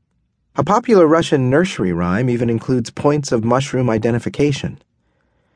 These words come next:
It's hard to imagine such children's verse catching on in North America,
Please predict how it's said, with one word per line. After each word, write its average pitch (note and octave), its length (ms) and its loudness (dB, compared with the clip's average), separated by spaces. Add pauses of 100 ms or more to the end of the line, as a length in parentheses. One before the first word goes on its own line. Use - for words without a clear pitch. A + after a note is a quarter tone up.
(160)
It's - 180 -8
hard G#3+ 260 0
to F3+ 100 6
imagine C3 560 0
such - 460 -6
children's B2 540 0
verse A#2 420 0
catching A#2+ 400 -2
on A#2 240 2
in F#2+ 100 2
North G#2+ 240 0
America, G2 540 0